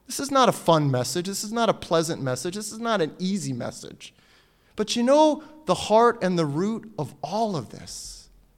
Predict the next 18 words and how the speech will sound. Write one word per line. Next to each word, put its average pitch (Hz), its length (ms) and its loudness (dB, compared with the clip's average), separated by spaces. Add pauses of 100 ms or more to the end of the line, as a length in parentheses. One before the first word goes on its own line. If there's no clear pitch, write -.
(1500)
is 170 160 -10
Jesus 226 400 -6
going 208 300 -6
to 196 80 -8
the 196 100 -16
cross. - 640 -16 (3000)
He 202 100 -8
said, 202 400 -4 (960)
"Nobody 262 360 -6
takes - 360 -12
my 214 140 -6
life 202 260 -6
from 185 320 -10
me. 107 200 -12 (1800)
I 127 60 -10
lay 165 240 -6
it 165 100 -8
down." 127 360 -10